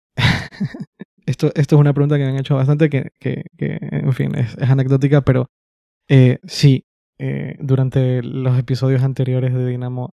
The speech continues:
tomaba sidra, sobre todo porque, eh, tengo botellas de sidra en, en el, en el, en la nevera, en el, en, en, en el refri, en el refri.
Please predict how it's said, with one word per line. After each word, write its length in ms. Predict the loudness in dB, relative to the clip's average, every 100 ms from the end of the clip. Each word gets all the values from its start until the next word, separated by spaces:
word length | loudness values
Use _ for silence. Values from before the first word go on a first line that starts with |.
| -2
tomaba 380 | 0 2 2
sidra, 340 | 2 2 2 -2
sobre 260 | -6 -2 0
todo 160 | 0 -2
porque, 360 | -2 -2 -4 -4
eh, 360 | -4 -2 -4 -4
tengo 220 | 0 4
botellas 360 | 4 4 2 2
de 80 |
sidra 420 | -2 0 0 0 -2
en, 240 | -4 -4 -8 _ _ -4
en 160 | 0
el, 320 | 2 0 -4 -8 -10
en 180 | -6 -6
el, 140 | -4
en 80 | 0
la 80 | 2
nevera, 280 | 6 6 4
en 80 |
el, 200 | 0 -4 -4
en, 280 | -4 -4 -6
en, 260 | -6 -6 -4
en 100 | -2
el 120 | 0
refri, 300 | 2 0 0 -10 _
en 80 | 2
el 60 | 4
refri. 360 | 4 2 -4